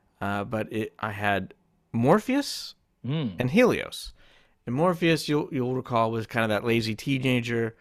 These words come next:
Speaker 2: <laughs> Right.
Speaker 1: uh, sleeping in the ultimate sleep palace.
Speaker 2: <laughs> Yes.
Speaker 1: Uh, you know, he flies off, does his little one-act solos
Speaker 2: Yep.
Speaker 1: every night,
Speaker 2: Yep.
Speaker 1: little, little acting. Uh, and his worship was primarily a spa weekend.
Speaker 2: That's true.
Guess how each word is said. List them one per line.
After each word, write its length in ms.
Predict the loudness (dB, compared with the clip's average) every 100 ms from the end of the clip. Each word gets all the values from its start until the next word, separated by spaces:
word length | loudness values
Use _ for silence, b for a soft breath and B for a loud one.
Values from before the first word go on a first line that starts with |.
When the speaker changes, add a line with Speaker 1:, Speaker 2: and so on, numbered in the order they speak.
| B
Speaker 2:
<laughs> 180 | B -8
Right. 120 | -6 -2
Speaker 1:
uh, 200 | -2 -4
sleeping 520 | -8 -2 0 0 0
in 140 | 0 2
the 120 | 4
ultimate 380 | 4 2 -2 -2
sleep 320 | 0 0 4
palace. 680 | 6 6 4 2 -2 -8 -10
Speaker 2:
<laughs> 20 |
Yes. 360 | -10 -10 -18 -20 _ _ _ _ -8
Speaker 1:
Uh, 360 | -4 -2 -2 -2
you 120 | -2
know, 80 | -4
he 40 |
flies 320 | -2 0 0 2
off, 180 | 0
does 160 | 0 -2
his 120 | 0
little 160 | 0 0
one-act 580 | 2 2 6 6 4 -2
solos 1000 | -6 2 4 4 4 4 2 -2 -6 -8
Speaker 2:
Yep. 120 | -6
Speaker 1:
every 200 | -4 -2
night, 340 | 2 2 2 0
Speaker 2:
Yep. 120 | -4
Speaker 1:
little, 320 | -6 -6 -8 -12
little 160 | -14 -2
acting. 520 | 0 0 -2 -8 -8 b b b b b _
Uh, 300 | -6 -2 -2 -2
and 320 | 0 0 0
his 160 | -2 4
worship 280 | 4 4
was 120 | 0 0
primarily 520 | 2 2 4 4 2
a 40 |
spa 360 | 2 6 6 8
weekend. 500 | 2 -6 -10 -12 -18 _ _ b b _
Speaker 2:
That's 220 | -10 -10
true. 340 | -4 0 0